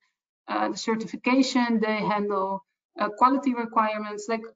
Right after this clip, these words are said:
all these, the parameters you find most important, and then to classify, like, okay, does the buyer, uh,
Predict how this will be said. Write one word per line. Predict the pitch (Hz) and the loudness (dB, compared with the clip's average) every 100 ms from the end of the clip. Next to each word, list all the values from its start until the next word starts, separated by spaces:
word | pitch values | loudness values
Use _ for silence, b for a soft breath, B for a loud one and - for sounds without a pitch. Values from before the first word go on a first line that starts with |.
| _ | _
all | 226 240 | 4 4
these, | 247 254 - | 4 -2 -6
the | - | -4
parameters | 269 277 277 262 196 | 2 6 6 6 0
you | 180 240 | -2 -2
find | 247 240 220 | 0 0 0
most | 214 214 220 | 0 -2 -4
important, | 190 175 247 262 320 320 b b b - | -8 -4 -4 0 0 0 b b b -10
and | 247 247 | 2 6
then | 247 247 | 6 4
to | 247 | 0
classify, | 262 233 233 - 220 208 202 - | -2 -2 -2 0 2 2 -2 -6
like, | 226 214 214 - | 0 0 0 0
okay, | 294 220 240 233 _ _ _ _ - _ - _ - - 240 | 2 2 -2 -6 _ _ _ _ -20 _ -20 _ -16 -8 -2
does | 247 247 | 0 0
the | 220 | 2
buyer, | 226 220 226 214 214 - _ _ _ - | 4 4 2 -2 -6 -18 _ _ _ -6
uh, | 214 208 208 208 208 214 | -4 -2 -2 -2 -2 -4